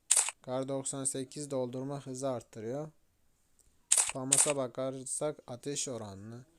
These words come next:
Ateş oran doldurma hızı bir artırıyor.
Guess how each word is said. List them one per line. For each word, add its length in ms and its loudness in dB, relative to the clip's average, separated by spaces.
Ateş 440 -4
oran 440 -6
doldurma 520 -12
hızı 380 -14
bir 100 -14
artırıyor. 500 -12